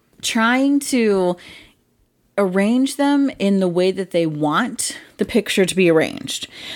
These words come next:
But that information, how they want it, where they want to be s-, standing by, all their preferences, are hidden in these envelopes.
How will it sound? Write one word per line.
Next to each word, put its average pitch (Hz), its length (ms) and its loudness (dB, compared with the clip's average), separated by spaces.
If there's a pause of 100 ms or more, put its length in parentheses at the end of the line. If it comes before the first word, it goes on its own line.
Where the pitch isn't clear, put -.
(200)
But 185 260 -2
that 220 240 -2
information, 220 800 0
how 208 280 -2
they 226 140 2
want 185 260 0
it, 180 100 0
where 170 180 0
they 180 100 2
want 180 160 0
to 180 80 0
be 175 320 0
s-, 170 80 -4
standing - 720 -2
by, 175 240 2
all 180 160 0
their 196 140 2
preferences, 165 800 -2 (320)
are 180 120 2
hidden 240 300 2
in 208 120 0
these 190 260 0
envelopes. - 760 -4